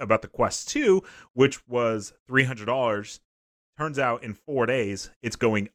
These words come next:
up in price. After being out for a couple of years, it's getting a price increase of a hundred dollars. Could easily say, "Well, that's because they're investing so much into the metaverse that they need to pay themselves back somehow, so they're going to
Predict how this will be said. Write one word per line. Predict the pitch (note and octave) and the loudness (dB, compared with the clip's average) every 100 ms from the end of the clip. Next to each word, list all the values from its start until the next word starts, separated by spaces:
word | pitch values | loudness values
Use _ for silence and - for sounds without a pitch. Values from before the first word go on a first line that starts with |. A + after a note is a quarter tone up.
| - | -4
up | F#3 - | -2 0
in | C3+ G#2+ | -2 0
price. | G#2 D#2+ D#2 - - | 0 0 -4 -10 -4
After | C3 D3 | -2 0
being | D#3 A#3+ A3+ | 0 -2 -2
out | A3+ G#3 | -2 -2
for | F#3 | -2
a | |
couple | G3+ G3+ | 0 0
of | D#3+ | 0
years, | F#3 G#3+ A#2 - _ _ _ | -2 0 0 -2 _ _ _
it's | C#3 - | -10 -2
getting | D#3 D3 | -2 -2
a | C#3 A#2+ | -2 4
price | - E3 E3+ D#3+ - - | 4 4 -2 -4 -12 -4
increase | B2+ A#2 - B3+ C#4 A#2 - - - | -2 -2 -4 -2 0 0 -2 -8 -8
of | C3 B2 | -4 -2
a | |
hundred | B2 A2+ G#2+ | -2 -2 0
dollars. | A#2 - - _ _ _ _ _ _ _ _ _ _ _ _ _ _ _ | 0 0 -12 _ _ _ _ _ _ _ _ _ _ _ _ _ _ _
Could | F#3 | -2
easily | A3 F#3+ F#3+ F3 | 0 0 -2 -2
say, | - C#3+ C3 | -2 -2 0
"Well, | B2 B2 | 0 0
that's | A#2+ - | 0 -4
because | A2+ A#2 | -4 -2
they're | G#2 A2 | -2 -2
investing | G2 G2+ - G2+ | -2 -4 -4 -8
so | - A2 | 0 2
much | G2+ - | 2 -2
into | G2 F2+ | -4 -4
the | F2+ | 0
metaverse | F#2 F2+ F#2 F2+ - | 0 0 0 -4 -2
that | F#2 - | -4 -2
they | F2+ | -2
need | F2+ | -2
to | E2+ | -2
pay | - F2 | -2 -2
themselves | F2 F2 F2 E2+ | -2 -2 -2 -2
back | F2 F2 - | -2 -2 -2
somehow, | F2+ F2 E2 | -8 -4 -4
so | E2 F2 | -2 -4
they're | E2+ | -4
going | E2+ E2 E2 | -4 -6 -4
to | E2 | -4